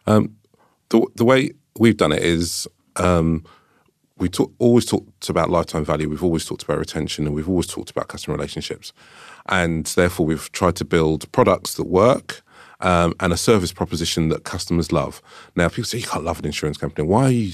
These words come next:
focusing on that? Because we think it's incredibly important for us. Um,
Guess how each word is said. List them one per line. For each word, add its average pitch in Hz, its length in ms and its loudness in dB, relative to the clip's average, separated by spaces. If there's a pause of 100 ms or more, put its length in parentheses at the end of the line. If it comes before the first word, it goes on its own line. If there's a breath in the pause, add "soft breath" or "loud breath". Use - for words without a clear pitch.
focusing - 380 -6
on 76 60 -4
that? - 180 -8
Because - 260 -10
we 101 100 -4
think 147 260 0
it's - 260 -14
incredibly - 460 -4
important 131 400 0
for - 160 -4
us. - 180 -12 (520 loud breath)
Um, 107 460 2